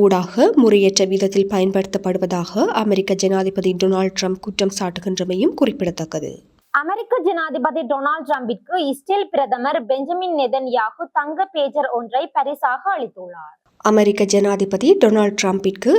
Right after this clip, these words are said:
Speaker 1: இஸ்ரேல் பிரதமர் பெஞ்சமின் நெதன்யாகு தங்க பேஜர் ஒன்றை பரிசாக அளித்துள்ளார். இஸ்ரேல் பிரதமர் பெஞ்சமின் நெதன்யாகு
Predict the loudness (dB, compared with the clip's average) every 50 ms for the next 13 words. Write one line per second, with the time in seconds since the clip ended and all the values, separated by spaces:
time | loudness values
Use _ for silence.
0 | 2 0 -2 -4 -2 0 0 0 0 0 0 0 2 2 0 0 2 0 0 2
1 | 2 2 4 4 2 2 2 2 2 4 2 2 2 2 0 0 0 0 0 -2
2 | -2 -4 -4 -4 -2 0 0 2 4 4 4 4 4 4 4 4 4 4 0 0
3 | 2 0 0 0 0 2 2 2 4 4 2 2 2 0 -2 -4 -6 -4 -2 0
4 | 2 2 2 2 0 -2 -4 -4 -4 -6 -6 -8 -10 -12 _ _ -2 -2 2 4
5 | 4 4 4 4 2 2 2 2 0 2 2 4 4 6 4 6 4 4 4 4
6 | 4 4 6 6 6 6 4 4 4 4 4 2 2 0 2 4 4